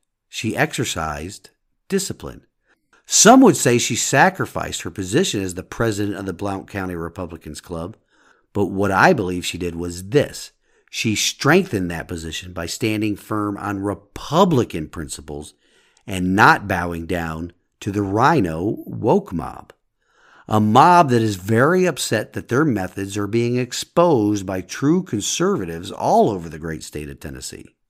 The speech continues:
Again, that takes discipline. Discipline that is needed by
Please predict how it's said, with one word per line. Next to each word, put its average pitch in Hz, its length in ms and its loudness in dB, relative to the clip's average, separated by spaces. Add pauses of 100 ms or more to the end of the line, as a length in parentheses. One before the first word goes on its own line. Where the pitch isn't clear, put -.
(1040)
Again, - 640 0 (580)
that 151 240 0
takes - 240 -8
discipline. - 640 -6 (1200)
Discipline 127 500 6
that 113 140 2
is 107 120 -2
needed 113 300 2
by 98 280 -4